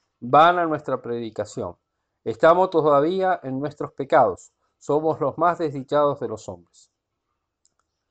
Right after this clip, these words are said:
La religión cristiana culmina con el triunfo de la resurrección. No termina con la cruz,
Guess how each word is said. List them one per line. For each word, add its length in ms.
La 140
religión 420
cristiana 580
culmina 460
con 160
el 140
triunfo 440
de 120
la 100
resurrección. 720
No 160
termina 440
con 140
la 120
cruz, 420